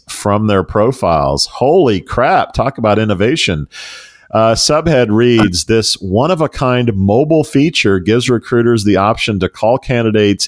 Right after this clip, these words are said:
immediately from Ladder's mobile site with," get this, "a single tap."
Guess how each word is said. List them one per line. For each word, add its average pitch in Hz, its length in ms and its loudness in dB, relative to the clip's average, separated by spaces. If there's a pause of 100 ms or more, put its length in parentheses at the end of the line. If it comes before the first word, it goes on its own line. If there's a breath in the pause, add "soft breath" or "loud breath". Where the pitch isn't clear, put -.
immediately 101 1120 2
from 98 260 -4
Ladder's 107 440 2
mobile 110 400 2
site 87 560 0
with," 110 560 0 (180)
get 120 240 -2
this, 120 560 0 (180)
"a 104 140 2
single 120 500 0
tap." 104 520 -2